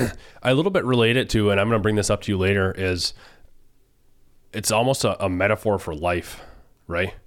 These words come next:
Uh, and then I also think about this. One of my latest obsessions for a while has been, uh,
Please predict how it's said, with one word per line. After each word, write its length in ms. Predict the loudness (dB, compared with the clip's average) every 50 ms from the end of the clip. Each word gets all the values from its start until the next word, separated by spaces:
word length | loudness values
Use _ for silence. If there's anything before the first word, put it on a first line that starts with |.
| _ _ _ _ _ _ -14 -4
Uh, 280 | -2 0 2 2 4 2
and 80 | 2 2
then 80 | 4 4
I 60 | 4
also 280 | 4 2 2 0 -2
think 200 | -2 -2 -2 -2
about 180 | 0 0 0 0
this. 160 | 0 -2 0
One 100 | 0 2
of 60 | 2
my 80 | 2 2
latest 340 | 0 0 -2 -2 -2 -2 -4
obsessions 460 | -6 -4 -4 -2 -2 -2 -4 -6 -6
for 100 | -6 -4
a 60 | -4
while 240 | -2 -2 -2 -2 -2
has 140 | -4 -4 -6
been, 320 | -6 -6 -6 -6 -6 -10 -12 -18 -20 -20 -20 _ -12
uh, 340 | -8 -6 -4 -4 -4 -4 -6